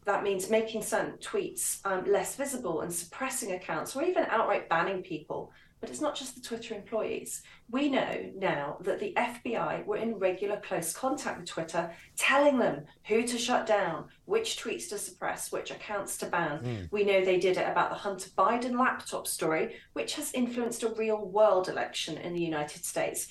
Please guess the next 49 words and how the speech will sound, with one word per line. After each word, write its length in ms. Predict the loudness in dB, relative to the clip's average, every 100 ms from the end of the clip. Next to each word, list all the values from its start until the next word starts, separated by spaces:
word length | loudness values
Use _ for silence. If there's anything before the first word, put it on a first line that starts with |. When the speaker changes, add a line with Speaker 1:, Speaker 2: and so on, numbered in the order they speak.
| -12 -8
Speaker 1:
And 120 | -4
we 120 | 0
know 160 | 2 2
that 160 | 0 -2
they've 160 | -2
done 160 | 0 -2
it 80 | -2
on 200 | -6 -8
covid 640 | 0 2 2 4 4 2 -2
and 160 | -4
on 240 | -4 -4 0
vaccines. 840 | 0 0 -4 -6 -6 -4 -2 -2
Speaker 2:
Hmm. 60 | -4 -14 -6
Speaker 1:
So 220 | 4 4 6
what 240 | 4 4
happens 420 | 4 2 0 2
on 140 | 2 2
Twitter 420 | 0 0 2 0 0 0
is 180 | 0 2
important. 480 | 0 0 0 0 -4
If 100 | -4
it 100 | -2
wasn't 340 | 4 4 4 0
important, 580 | -2 -2 -2 0 -2 -4 -6 2
the 100 | 4
F 180 | 2 2
B 140 | 2
I, 340 | 4 4 2 -4 -4
and 120 | 4 6
not 200 | 6 4
just 180 | -2
the 80 | 0
F 160 | -2 -2
B 80 | 2
I, 160 | 2
but 100 | 0
security 520 | -6 -8 -4 -4 -4
services 420 | 0 0 0 -2 -8
probably, 540 | -2 0 0 2 2
in 80 | 4
all 120 | 4
likelihood, 380 | 4 4 0 -2
around 380 | 2 4 4 4
the 60 |
world 420 | 4 4 4 0 -6 _ _ -6
are 60 |
getting 240 | 0 0 0
involved. 560 | -2 0 0 -2 -2
Speaker 2:
Yes, 300 | 2 2 0